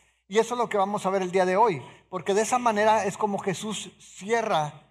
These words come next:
este discurso. Recuerda el contexto, Jesús está en el monte, eh, de los Olivos, están sus discípulos allí.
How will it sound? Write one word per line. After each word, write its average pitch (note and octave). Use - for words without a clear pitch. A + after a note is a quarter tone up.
este F#3
discurso. F3
Recuerda C4
el C4
contexto, A#3+
Jesús A#3+
está B3+
en G3
el F3
monte, C4
eh, F#3
de F3
los F3
Olivos, A3
están A3+
sus G#3
discípulos G#3+
allí. G3+